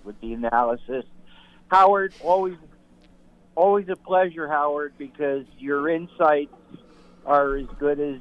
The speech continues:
your play always was. Um, it's kind of ironic now that the Giants have so many of these pieces in place, and the thing that they thought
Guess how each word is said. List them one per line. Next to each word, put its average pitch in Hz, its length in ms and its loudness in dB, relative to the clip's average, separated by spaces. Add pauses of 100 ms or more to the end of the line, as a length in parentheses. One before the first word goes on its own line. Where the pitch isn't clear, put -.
your 127 200 -8
play 139 480 -2
always 120 460 -4 (100)
was. 110 320 -4 (800)
Um, 123 480 0 (580)
it's 160 140 -12 (100)
kind 202 220 4
of 180 120 2
ironic 156 680 4 (240)
now 147 560 0 (400)
that 147 200 -2
the 143 100 -6
Giants 156 580 0
have 147 280 -2
so 170 140 0
many 170 300 -6
of 147 60 -12
these 143 200 -12 (200)
pieces 175 500 -8 (680)
in 139 180 -4
place, 143 460 2 (1040)
and 135 160 -4
the 127 60 -10 (100)
thing 185 240 0
that 160 160 -2
they 151 280 0
thought 165 300 6